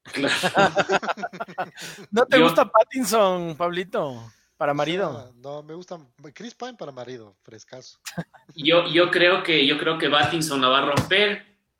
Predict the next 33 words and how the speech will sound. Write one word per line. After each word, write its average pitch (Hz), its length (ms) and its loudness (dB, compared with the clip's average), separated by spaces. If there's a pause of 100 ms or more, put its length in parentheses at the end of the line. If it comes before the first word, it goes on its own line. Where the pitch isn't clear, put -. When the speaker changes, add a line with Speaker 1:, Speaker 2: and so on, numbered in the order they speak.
(360)
Speaker 1:
Así 135 180 -6
que 139 80 -4
estoy 143 260 0
muy 147 180 2
emocionado. 147 520 2
Lo 135 200 2
que 147 80 0
menos 165 320 2
me 160 100 0
gustó 143 260 -2
definitivamente 151 800 0
es 139 100 -4
que 143 120 -8
no 139 120 -2
haya 147 560 0
nada, 143 920 2 (100)
pero 123 220 -2
nada 156 440 4
nulo 165 260 2
de 139 100 0
Superman. 156 560 -4
Eso 147 360 -4
me 135 140 -6
decepciona. 147 800 0
Esperaba 156 680 2
que 131 120 -6
sea 160 320 2
la 139 80 2
gran 143 220 2
sorpresa 147 520 -2
de 143 60 -2
la 123 140 -2
noche. 147 440 -8